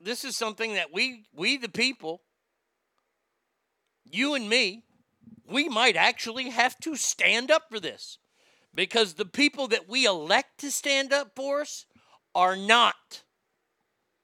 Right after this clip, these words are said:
I'm talking about Republicans who aren't doing their jobs. I'm not talking about people like Rand Paul,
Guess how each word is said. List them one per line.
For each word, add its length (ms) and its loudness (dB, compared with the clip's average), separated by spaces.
I'm 220 2
talking 560 4
about 320 4
Republicans 760 0
who 180 -10
aren't 340 4
doing 320 -2
their 160 -2
jobs. 760 -6
I'm 180 4
not 220 4
talking 440 0
about 300 2
people 320 -8
like 220 2
Rand 480 2
Paul, 580 0